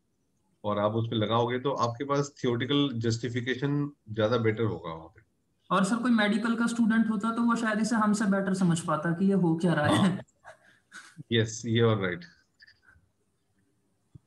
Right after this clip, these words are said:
Speaker 1: खैर, लेकिन, अ, data set आपके पास अपने, अपने research के होंगे और आप
Speaker 2: जी, जी,
Speaker 1: I hope
Speaker 2: जी।
Speaker 1: कि उसमें आप लगा के try करेंगे।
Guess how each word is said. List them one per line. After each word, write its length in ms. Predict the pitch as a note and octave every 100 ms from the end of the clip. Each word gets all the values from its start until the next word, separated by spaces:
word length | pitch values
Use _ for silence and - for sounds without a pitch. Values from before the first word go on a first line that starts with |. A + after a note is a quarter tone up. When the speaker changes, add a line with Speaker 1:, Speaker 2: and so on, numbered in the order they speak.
| _ _ _ _ _ _ _ _
Speaker 1:
खैर, 160 | E3 E3
लेकिन, 400 | D3+ D3+ E3+ E3
अ, 460 | G2 A#2 A#2+ A#2 - _ - -
data 400 | G#2+ G2 A2+ C3
set 200 | C3 C3
आपके 300 | B2+ B2+ C#3
पास 200 | B2+ A#2
अपने, 280 | A#2 A#2+ A#2
अपने 440 | A#2 - - A#2
research 280 | A2+ A#2 A2
के 120 | A2+
होंगे 340 | A2+ A#2 G2+ G#2+
और 240 | A2 G#2+
आप 140 | G#2+ -
Speaker 2:
जी, 140 | C4
जी, 180 | B3 G#3
Speaker 1:
I 40 |
hope 120 | D#3+ D3
Speaker 2:
जी। 60 |
Speaker 1:
कि 120 | D#3+
उसमें 340 | A2+ A2+ A2+ A2
आप 200 | G#2+ G#2+
लगा 180 | G#2 G2+
के 240 | - G#2+
try 220 | G#2 G2+
करेंगे। 320 | G2+ G2 G2+